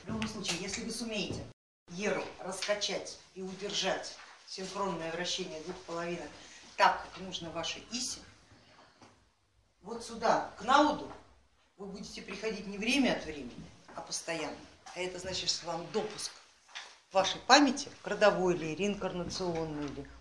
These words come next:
будет открыт. И открыт постоянно, вот это очень важно. Так вы иногда к ней прикасаетесь, да, попав в благоприятные условия или сняв ограничения, например, своего сознания, ваша Ера начинает вращаться естественно. И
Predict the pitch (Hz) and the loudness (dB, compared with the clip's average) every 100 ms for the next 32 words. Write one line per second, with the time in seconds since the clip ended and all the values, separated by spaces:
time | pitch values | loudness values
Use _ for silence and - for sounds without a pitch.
0 | - 180 185 175 165 156 139 - - - | -10 -8 -4 -4 -4 -8 -12 -14 -20 -20
1 | - - - 170 170 214 - 180 - 165 | -20 -6 2 2 2 -2 -4 -6 -2 0
2 | 135 131 143 - 170 165 170 156 143 - | 0 -6 -10 -4 -2 -2 -2 2 0 0
3 | - - - - - 196 - 202 - 208 | -10 -16 -18 0 10 10 10 2 4 8
4 | 214 208 294 240 185 175 160 - 151 156 | 10 12 12 12 4 0 -2 -2 0 2
5 | 123 117 - - - 208 214 202 190 175 | 2 0 -12 -6 8 8 10 10 12 10
6 | 165 170 - 185 180 180 185 185 233 269 | 6 -2 0 6 6 6 -2 0 8 8
7 | 226 180 170 170 170 - - - 214 180 | 10 8 6 6 4 2 -8 0 10 10
8 | - 175 180 185 - 180 165 160 170 165 | 10 0 0 2 2 2 2 -2 -2 -2
9 | 165 175 170 170 196 214 247 220 160 - | -2 -4 -4 -2 2 4 6 6 4 2
10 | 170 208 185 165 - 170 - 165 - 185 | 4 6 6 2 0 -2 0 -2 0 0
11 | - 160 147 - 147 - 113 120 - - | -2 -8 -8 -6 -8 -8 -12 -14 -12 -14
12 | - - 208 | -12 -4 -2